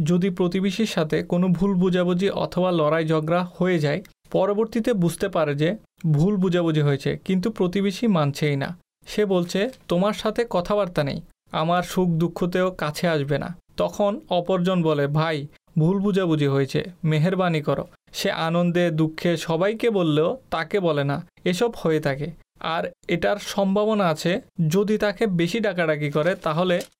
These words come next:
লড়াই ঝগড়া হওয়ার সম্ভাবনা আছে। তাই লড়াই ঝগড়ার চেয়ে উত্তম নয় কি প্রতিবেশীকে বলবেও না, ডাকবেও না? এ ব্যাপারে দিক নির্দেশনা দিন।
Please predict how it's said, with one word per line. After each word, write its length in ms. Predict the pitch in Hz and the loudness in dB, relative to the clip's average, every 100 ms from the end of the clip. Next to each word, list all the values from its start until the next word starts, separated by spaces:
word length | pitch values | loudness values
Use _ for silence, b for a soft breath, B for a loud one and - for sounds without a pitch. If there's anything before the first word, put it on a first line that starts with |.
| _ - | _ -6
লড়াই 420 | 156 160 180 220 | -2 0 2 0
ঝগড়া 380 | 208 196 202 208 | 0 0 0 0
হওয়ার 220 | 185 190 - | 2 0 -2
সম্ভাবনা 540 | - 156 151 147 143 | -2 0 2 2 0
আছে। 280 | 139 - 180 - _ _ - | -2 -6 -10 -12 _ _ -6
তাই 280 | 175 160 | -2 -2
লড়াই 380 | 139 147 156 175 | 0 2 2 2
ঝগড়ার 400 | 175 175 165 180 | 2 0 0 -2
চেয়ে 320 | 175 190 185 - | 0 0 0 0
উত্তম 400 | 170 - - 202 | -2 -2 -2 0
নয় 220 | 190 208 | 2 0
কি 300 | 214 175 151 - _ _ | 0 -2 -4 -8 _ _
প্রতিবেশীকে 680 | 170 160 160 156 170 175 185 | -2 0 2 0 0 0 0
বলবেও 520 | 165 156 143 156 170 | 2 2 2 2 2
না, 280 | 170 170 170 160 | 0 0 -2 -2
ডাকবেও 500 | 143 139 143 160 160 | -2 -2 0 0 0
না? 240 | 160 180 _ _ - | -2 -4 _ _ -4
এ 120 | 165 | 0
ব্যাপারে 420 | 160 151 156 180 226 | 0 0 0 -2 -2
দিক 340 | 175 151 156 165 | -2 0 0 0
নির্দেশনা 500 | 151 147 143 151 143 | 0 0 0 0 0
দিন। 260 | 139 175 | -2 -4